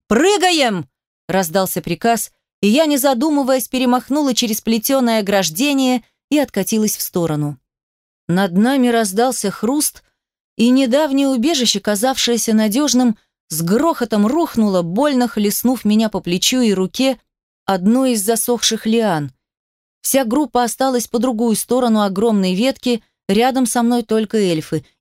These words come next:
и Диен тут же встал рядом,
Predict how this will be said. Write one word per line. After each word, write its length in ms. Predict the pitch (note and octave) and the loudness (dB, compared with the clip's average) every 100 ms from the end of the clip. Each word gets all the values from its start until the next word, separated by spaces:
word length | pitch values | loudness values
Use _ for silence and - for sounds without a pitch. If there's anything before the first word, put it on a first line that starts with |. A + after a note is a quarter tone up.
| _ | _
и 120 | B3 | 0
Диен 600 | F#3 F#3 G#3 D#4 A3 D#3+ _ _ _ _ - | 2 0 2 2 2 -2 _ _ _ _ -4
тут 180 | C4+ | -2
же 120 | G#3 A3+ | 0 -2
встал 320 | - A#3 A3+ | 0 -2 0
рядом, 520 | A3 A#3 F#3 F#3 D3+ | 2 0 0 -4 -4